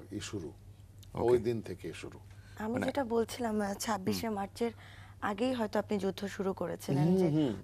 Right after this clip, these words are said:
Speaker 3: যুদ্ধে
Speaker 1: আ,
Speaker 3: যাওয়া
Speaker 1: ছাত্র
Speaker 3: হয়েছে
Speaker 1: হিসাবে যা-,
Speaker 3: আসলে।
Speaker 1: যেহেতু ভিপি
Speaker 3: হুম,
Speaker 1: ছিলাম,
Speaker 3: হুম, হুম।
Speaker 1: রাজনীতি করতাম, তো অনেক আগের থেকেই মানে এই যুদ্ধের এই প্রস্তুতির যে ডামাডোল সমস্ত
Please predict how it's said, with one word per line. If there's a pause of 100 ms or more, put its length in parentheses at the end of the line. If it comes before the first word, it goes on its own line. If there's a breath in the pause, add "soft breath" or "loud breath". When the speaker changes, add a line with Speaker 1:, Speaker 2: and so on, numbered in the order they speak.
Speaker 3:
যুদ্ধে
Speaker 1:
আ,
Speaker 3:
যাওয়া
Speaker 1:
ছাত্র
Speaker 3:
হয়েছে
Speaker 1:
হিসাবে
যা-,
Speaker 3:
আসলে।
Speaker 1:
যেহেতু
ভিপি
Speaker 3:
হুম,
Speaker 1:
ছিলাম,
Speaker 3:
হুম,
হুম। (320 loud breath)
Speaker 1:
রাজনীতি
করতাম, (600 loud breath)
তো
অনেক
আগের
থেকেই (300)
মানে
এই
যুদ্ধের
এই
প্রস্তুতির (760 loud breath)
যে
ডামাডোল (260)
সমস্ত